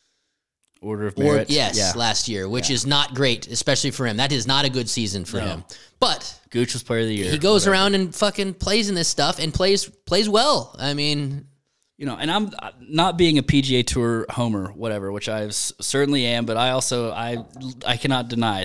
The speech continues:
Speaker 1: like, the top fifteen for Live is fucking stacked. It's awesome. But the fact that those fields are not deep at all, it's like, I don't know what to make of Taylor Gooch's career, honestly. I mean, like, he was, he was ahead of where Jake Knapp was, but, uh,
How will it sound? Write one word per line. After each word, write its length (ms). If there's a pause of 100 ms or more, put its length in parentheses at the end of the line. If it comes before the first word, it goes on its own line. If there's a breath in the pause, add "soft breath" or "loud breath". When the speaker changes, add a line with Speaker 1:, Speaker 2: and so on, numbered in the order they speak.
Speaker 1:
like, 160
the 80
top 240
fifteen 480
for 180
Live 300
is 80
fucking 380
stacked. 560
It's 180
awesome. 540
But 160
the 80
fact 320
that 120
those 280 (260)
fields 380
are 160
not 340
deep 260
at 140
all, 320 (320 loud breath)
it's 160
like, 140 (120)
I 140
don't 180
know 120
what 180
to 80
make 200
of 80
Taylor 340 (160)
Gooch's 280
career, 440
honestly. 440
I 60
mean, 160
like, 160
he 160
was, 400 (540 loud breath)
he 160
was 160
ahead 400
of 180
where 160
Jake 260
Knapp 280
was, 200
but, 240
uh, 140